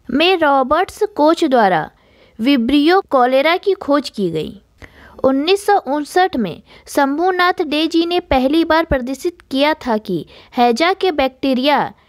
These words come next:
एंटोटॉक्सिन का स्राव करते हैं। अब जानते हैं हैजा बीमारी के बारे में। हैजा बीमारी, जिसे एशियाई महामारी के रूप में भी जाना जाता है,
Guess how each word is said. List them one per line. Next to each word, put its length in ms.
एंटोटॉक्सिन 1120
का 120
स्राव 320
करते 400
हैं। 320
अब 180
जानते 420
हैं 180
हैजा 360
बीमारी 380
के 140
बारे 260
में। 200
हैजा 360
बीमारी, 580
जिसे 420
एशियाई 720
महामारी 580
के 180
रूप 280
में 160
भी 160
जाना 340
जाता 360
है, 220